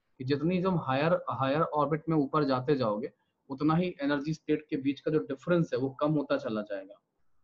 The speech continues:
है ना? वो difference कम होता चला जाएगा, electron आसानी से क्या कर पाएगा, एक स्टेट से दूसरे state में jump कर पाएगा। शुरुआत में उसको jump करने में थोड़ा ज्यादा एनर्जी लेते हैं, जैसे जैसे energy state में ऊपर चले जाओगे, वैसे वैसे क्या होगा, अ, वैसे वैसे क्या होगा, वो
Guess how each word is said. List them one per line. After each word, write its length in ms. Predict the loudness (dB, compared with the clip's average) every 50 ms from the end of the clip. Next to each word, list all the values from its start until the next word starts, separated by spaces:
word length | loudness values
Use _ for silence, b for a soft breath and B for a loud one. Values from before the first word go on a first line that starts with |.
| _ _ _ _
है 40 | 0
ना? 80 | 0 0
वो 200 | 0 -2 -2 -2
difference 380 | -2 -2 0 0 0 0 2
कम 160 | 2 2 2 2
होता 240 | 2 0 -2 -4
चला 200 | -2 0 0 0
जाएगा, 380 | 0 0 -2 -4 -6 -8 -14 -16 _
electron 440 | -6 -4 -4 -4 -2 -2 0 0 0
आसानी 440 | 0 -4 -4 -2 -2 2 2 2 2
से 120 | 2 0
क्या 160 | -2 -2 -2
कर 180 | -2 -2 -4 -6
पाएगा, 280 | -2 -2 -2 0 0 0
एक 140 | -2 -4
स्टेट 300 | -6 -8 -8 -8 -8 -8
से 100 | -8 -6
दूसरे 280 | -6 -6 -6 -8 -12 -18
state 300 | -14 -12 -12 -8 -6 -6
में 140 | -6 -8 -8 _ _ _ -20 -20 _ _ _ _ _ -4
jump 320 | -2 -2 0 0 -2 -4
कर 120 | -4 -6
पाएगा। 260 | -6 -6 -8 -8 -8 -8
शुरुआत 500 | -6 -4 0 2 6 6 6 6 4 2
में 80 | 0 -2
उसको 220 | -2 0 -2 -2
jump 280 | 0 0 0 0 0 0
करने 200 | 2 2 2 2
में 100 | 2 0
थोड़ा 160 | 0 -2 -2
ज्यादा 280 | 0 0 -2 -2 -2 -2
एनर्जी 300 | -2 -2 -4 -4 -4 -4
लेते 260 | -4 -4 -6 -6 -8
हैं, 180 | -8 -8 -10 -12 _ _ _ _ _ _ _ _ _ -4
जैसे 220 | -2 -2 0 2
जैसे 200 | 2 2 4 4
energy 260 | 4 2 2 2 0
state 300 | 0 0 0 -2 0 2
में 60 | 0
ऊपर 220 | 0 2 0 -2 -2
चले 220 | 0 0 0 2
जाओगे, 340 | 2 2 0 0 -2 -4 -4
वैसे 280 | -4 -4 -2 -2 -2 -2
वैसे 260 | -2 -2 -2 -6 -4
क्या 140 | -2 0 0
होगा, 360 | 2 0 0 -2 -6 -10 _ _ _ _ _ _ _ _ _ _ _ _ _ _
अ, 300 | -6 -2 -2 -2 -2 0
वैसे 260 | 0 0 -2 0 0 -2
वैसे 260 | -2 0 -2 -2 -4
क्या 180 | -2 -2 0
होगा, 380 | 0 0 0 0 -2 -4 -6 -8 -2
वो 340 | -2 0 0 -2 -4 _